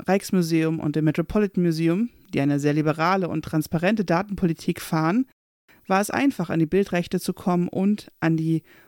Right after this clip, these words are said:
hochauflösenden Bilddateien für die Drucklegung. Das British Museum jedoch, das damals noch als Vorreiter galt, hat viele von diesen freien Zugängen für WissenschaftlerInnen wieder zurückgenommen.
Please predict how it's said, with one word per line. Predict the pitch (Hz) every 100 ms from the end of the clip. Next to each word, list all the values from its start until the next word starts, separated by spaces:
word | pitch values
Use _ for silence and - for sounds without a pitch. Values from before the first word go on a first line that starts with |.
| -
hochauflösenden | 214 - 175 180 180 175 175 170 165 165 160 - _ _ -
Bilddateien | 175 170 - 165 - 185 185 160 139 156
für | -
die | 170
Drucklegung. | - 180 - 151 151 - - _ _ _ _ _ _ _ _ _ _ _ -
Das | 165
British | - 320 233
Museum | 175 156 156 151
jedoch, | 147 147 147 -
das | 156 -
damals | 175 214 185 -
noch | 160 -
als | -
Vorreiter | - 208 202 170 170 156
galt, | 151 151 - - - - -
hat | - 190
viele | - 277 240
von | - 180
diesen | 170 165 165 160 160 _ _ _ _
freien | - - 180 190 185
Zugängen | - 262 208 165 156 156
für | 190 175
WissenschaftlerInnen | 202 196 - 165 - - 170 165 160
wieder | 160 147
zurückgenommen. | 175 180 170 151 151 160